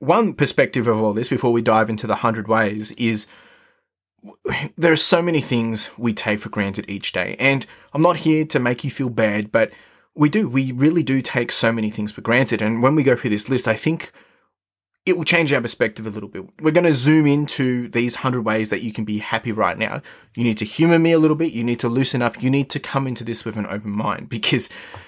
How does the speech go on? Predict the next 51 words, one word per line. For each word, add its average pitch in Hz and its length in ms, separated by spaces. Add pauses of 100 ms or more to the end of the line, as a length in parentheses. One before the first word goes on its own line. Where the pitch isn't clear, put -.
(100)
sometimes 202 680
they 180 180
feel 170 260
just 156 220
a 147 40
little 135 480
airy-fairy 120 680
or 110 120
a 110 40
little 123 160
fluffy, 107 400
but 117 320 (440)
see 269 200
what 320 160
resonates 208 420
with 123 140
you. 101 160 (220)
See - 200
what 214 160
pops - 260
out. 101 120
I'm 151 80
not 233 100
expecting 180 460
you 147 160
to - 120
take 147 240
these 131 200
one 123 140
hundred 127 340
and 110 180 (580)
tap - 200
them 143 120
into 135 200
your 120 100
life - 1120
<laughs> - 20
going 123 320
forward 123 300
from 113 160
today, 117 280
but 127 220 (380)
maybe 233 280
there's 240 180
something 185 260
here 147 180
that's 139 200
going 123 240
to 110 60
help - 360
you. - 80